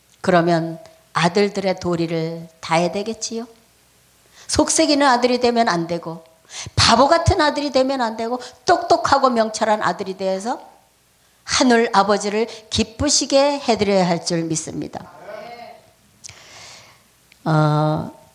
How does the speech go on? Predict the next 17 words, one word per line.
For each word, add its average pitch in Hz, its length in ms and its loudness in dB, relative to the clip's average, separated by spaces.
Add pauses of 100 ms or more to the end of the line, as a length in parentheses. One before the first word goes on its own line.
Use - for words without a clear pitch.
(240)
구 254 160 6
절에 226 280 6
보니까, 190 640 4
시편 240 400 2
백삼십구 247 1120 -2
편 254 380 -2
구 226 120 -10
절에 214 220 0
보니까, 196 580 -2 (500)
"내가 240 440 4
새벽 247 380 2
날개를 233 440 2
치며 226 260 -4
바다 - 380 -2
끝에 220 300 -4
가서 202 320 0
거할지라도 247 920 0